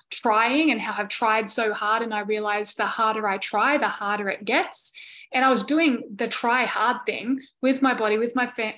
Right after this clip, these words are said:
finances, with my relationships, with all areas of my life. So I've realized now with this deeper connection, this deeper understanding, this deeper trust and knowing, life with my body i-, is easier. The way I relate and treat my body became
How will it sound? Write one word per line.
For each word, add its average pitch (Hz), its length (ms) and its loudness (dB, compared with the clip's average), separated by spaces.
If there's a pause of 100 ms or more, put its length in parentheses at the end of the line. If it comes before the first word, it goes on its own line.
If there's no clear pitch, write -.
finances, 214 500 0
with 233 180 0
my 240 120 2
relationships, 208 920 -2
with 220 200 2 (160)
all 277 200 8
areas 208 400 2
of 202 140 -4
my 196 160 2
life. 196 340 2 (520)
So - 160 2
I've 247 140 2
realized 254 420 4
now 226 220 -2
with 220 100 -2
this 208 200 0
deeper 233 380 -2
connection, 214 480 -2
this 208 200 -4
deeper 233 340 -2
understanding, 214 680 -2
this 208 200 -6
deeper 220 320 -4
trust - 560 -2
and 214 200 -4
knowing, 262 560 4 (580)
life 311 260 2
with 359 160 -2
my 320 160 0
body 247 580 0
i-, 240 60 -6
is 226 280 -6
easier. 240 340 2
The 208 100 -4
way 240 220 2
I 277 60 4
relate 233 440 0
and 214 140 -6
treat 240 340 0
my 226 180 0
body 214 540 0 (260)
became 226 520 -2